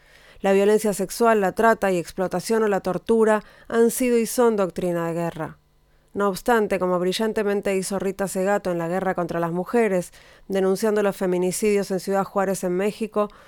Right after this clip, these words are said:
cuando las mujeres se adueñan de su relato, esa victimización deja de ser pasiva y se convierte en una poderosa arma de denuncia y de movilización social.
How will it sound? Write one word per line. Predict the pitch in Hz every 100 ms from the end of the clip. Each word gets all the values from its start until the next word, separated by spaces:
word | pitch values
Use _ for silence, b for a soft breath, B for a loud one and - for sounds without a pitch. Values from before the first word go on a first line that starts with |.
| B
cuando | - 208 208
las | 214
mujeres | 214 247 262 247
se |
adueñan | 214 214 214 208
de | 190
su | - 180
relato, | 180 190 202 202 196 b b b -
esa | 220 233
victimización | 208 - 185 180 180 214 202
deja | 202 202
de | 185
ser | 175 208
pasiva | 208 170 - 202 196 196 b b
y | -
se | 196 202
convierte | 196 202 214 214
en | 196
una | 196
poderosa | 185 180 180 196 202 208
arma | - 202 196 190
de | 180
denuncia | 175 185 214 214 220
y | 196
de | 180
movilización | 175 175 170 170 175 180
social. | 170 175 - 156 85